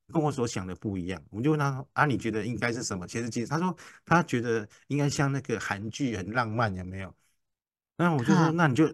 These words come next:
Speaker 1: 那我说你去看韩剧就好，不用来这边问前世今生啊。”<laughs> 哦，啊，
Speaker 2: <laughs> 你干嘛，
Speaker 1: 这是一个例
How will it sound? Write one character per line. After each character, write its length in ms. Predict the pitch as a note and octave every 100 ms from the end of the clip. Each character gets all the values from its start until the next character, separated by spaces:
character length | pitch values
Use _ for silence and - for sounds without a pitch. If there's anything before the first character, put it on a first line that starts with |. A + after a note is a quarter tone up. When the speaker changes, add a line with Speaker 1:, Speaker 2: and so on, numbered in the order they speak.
| -
Speaker 1:
那 160 | F3 E3+
我 60 |
说 120 | E3+
你 140 | D3+ A#2
去 100 | C#3
看 160 | -
韩 180 | C#3 G#2
剧 140 | G#2+ B2
就 160 | A2+
好， 180 | A2 F#2+
不 120 | G#2
用 100 | C#3+
来 60 | A#2
这 60 |
边 120 | A#2+ C3
问 120 | B2+
前 160 | A2
世 120 | G#2+ A2+
今 160 | A#2+
生 220 | A2 A2 A2
啊。” 160 | G#2+ -
<laughs> 1500 | - A3+ - D#3 - - F3+ - - - G#3+ - G4+ G4+ -
哦， 140 | B2+
啊， 120 | A#2 F3
Speaker 2:
<laughs> 0 |
你 60 |
干 0 |
嘛， 60 | G#3
Speaker 1:
这 20 |
是 120 | -
一 40 | E3+
个 120 | E3
例 120 | D#3+